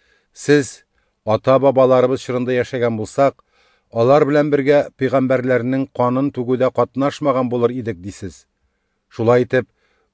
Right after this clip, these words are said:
үзегезгә каршы үзегез шаһитлек итәсез. Сез, пәйгамбәрләрне үтерүче ата-бабаларыгызның угыллары, шулай ата-бабаларыгыз башлаганны тулыландырыгыз. Сез, еланнар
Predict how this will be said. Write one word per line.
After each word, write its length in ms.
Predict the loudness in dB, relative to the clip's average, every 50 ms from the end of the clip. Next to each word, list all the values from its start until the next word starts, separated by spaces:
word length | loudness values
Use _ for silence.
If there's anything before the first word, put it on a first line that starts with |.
| _
үзегезгә 580 | -4 -4 -2 0 0 -2 -2 -2 0 0 0 0 2
каршы 300 | 0 -2 -2 -2 -4 -6 -6
үзегез 480 | -4 -6 -6 -4 -4 -2 -2 -2 -2
шаһитлек 480 | -2 -4 -6 -6 -6 -8 -10 -10 -10 -10 -10
итәсез. 560 | -6 -4 -4 -4 -4 -6 -12 -16 -16 -18 -20 _ _ _ _ _ _ _ _ _ _ _ _
Сез, 480 | 0 2 2 2 2 0 -6 -14 -18 _ _ _ _ _ _ _
пәйгамбәрләрне 760 | -4 0 2 2 2 2 2 0 2 2 0 0 0 0 -2 -4
үтерүче 400 | -4 -4 -4 -4 -4 -4 -4 -4 -2 -2 -4
ата-бабаларыгызның 1000 | -2 -4 -2 -2 0 0 0 0 0 0 -2 -2 -4 -6 -8 -6 -6 -6 -4
угыллары, 720 | -4 -6 -6 -4 -4 -2 -2 -2 0 0 0 -2 -4 -4 -8 _ _ _ _ _ _ _ _ _
шулай 500 | -10 -4 -2 2 4 4 4 2 0 -4 -10 _ _ _ _
ата-бабаларыгыз 960 | -2 -2 0 0 0 2 2 2 2 2 2 4 4 2 2 0 -2 -4 -2
башлаганны 760 | -4 -4 -4 -2 -4 -2 -2 -2 -2 -2 -4 -4 -4 -6 -6 -10 _ _ _ _ _ _
тулыландырыгыз. 960 | -4 -2 -2 0 0 0 0 0 -2 -4 -6 -6 -8 -10 -12 -16 -18 -20 _ _ _ _ _ _ _ _ _ _ _ _ _ _ _ _ _ _ _
Сез, 460 | -12 0 2 2 2 2 0 -8 -14 -8
еланнар 480 | -4 -2 0 0 0 -2 -2 -4 -4